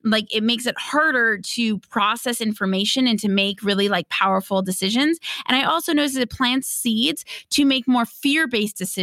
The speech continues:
because I just wanna, like, quickly get out of the pain or this, or scarcity-based decisions, right? And when I am taking care of myself, whatever working out may be to you, for me, it's same. It's doing my headspace meditation or doing yoga or doing a,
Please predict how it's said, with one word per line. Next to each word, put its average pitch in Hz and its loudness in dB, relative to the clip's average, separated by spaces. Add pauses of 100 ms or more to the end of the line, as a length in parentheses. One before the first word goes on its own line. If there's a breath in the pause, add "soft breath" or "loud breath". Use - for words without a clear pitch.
(400)
because 208 -2
I 220 0
just 226 -4
wanna, 226 2
like, 202 -2
quickly 247 0
get 214 2
out 208 0
of 196 -2
the 190 0
pain 240 0
or 185 -2
this, 185 -6 (260 loud breath)
or 220 2
scarcity-based 214 -2
decisions, 180 -6
right? 208 0 (400 loud breath)
And 240 4
when 254 4
I 247 0
am 285 0
taking 240 -2
care 208 0
of 190 2
myself, 185 -2
whatever 262 0
working 226 -2
out 202 0
may 202 0
be 196 -2
to - -8
you, 277 2
for 214 -2
me, 202 0
it's 196 -8
same. 196 0
It's 185 -2 (220 loud breath)
doing 233 2
my 214 2
headspace 208 -2
meditation 254 0 (220 loud breath)
or 214 2
doing 196 4
yoga 262 2
or 208 0
doing 196 -2
a, 185 2